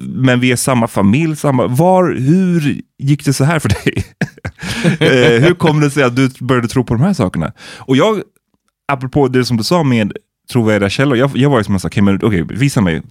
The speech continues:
vad, vad har du fått härifrån? Eh, och min släkting visade mig, ja men kolla här, drog upp YouTube, kolla på det här klippet. Och jag förklarade, men, eh, vem är avsändaren?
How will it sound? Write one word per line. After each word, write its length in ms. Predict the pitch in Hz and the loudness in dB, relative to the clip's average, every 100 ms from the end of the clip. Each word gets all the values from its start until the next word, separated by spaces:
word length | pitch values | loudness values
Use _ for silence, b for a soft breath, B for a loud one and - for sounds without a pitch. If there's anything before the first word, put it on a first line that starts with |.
| _ - | _ -12
vad, 320 | 107 120 113 | -2 0 2
vad 160 | 123 110 | 2 2
har 120 | 95 | 0
du 80 | 85 | 0
fått 220 | 90 - | -4 -4
härifrån? 320 | 69 - - - _ b b b b - 104 | -4 -4 -12 -14 _ b b b b -4 0
Eh, 320 | 92 87 82 - _ _ _ _ - | 2 2 -2 -6 _ _ _ _ -2
och 200 | 120 - - - _ _ _ | -2 -2 -20 -20 _ _ _
min 140 | 117 101 | -2 0
släkting 320 | 98 95 95 | 0 0 2
visade 260 | 101 160 160 | 2 0 0
mig, 200 | 95 80 | 0 -2
ja 140 | 135 | -2
men 140 | 175 131 | 0 0
kolla 200 | 156 147 | 0 0
här, 120 | 123 | 0
drog 320 | 87 101 101 | -2 -2 0
upp 120 | 101 | 0
YouTube, 420 | 135 175 95 76 - - | -2 0 -2 -4 -8 -10
kolla 220 | - 127 | -2 -2
på 140 | - 110 | 0 0
det 60 | |
här 120 | 101 98 - | 0 -4 -6
klippet. 440 | - 170 - 71 - B B | -4 -2 -2 -6 -10 B B
Och 200 | B - | B 0
jag 120 | 139 127 | 0 0
förklarade, 360 | 131 139 120 | 0 0 2
men, 220 | 123 120 - _ _ - - - | 0 -2 -6 _ _ -20 -16 -10
eh, 100 | - B B B - | -10 B B B -2
vem 180 | 151 165 | 0 2
är 40 | |
avsändaren? 680 | 165 131 113 202 139 - | 2 2 0 0 0 -2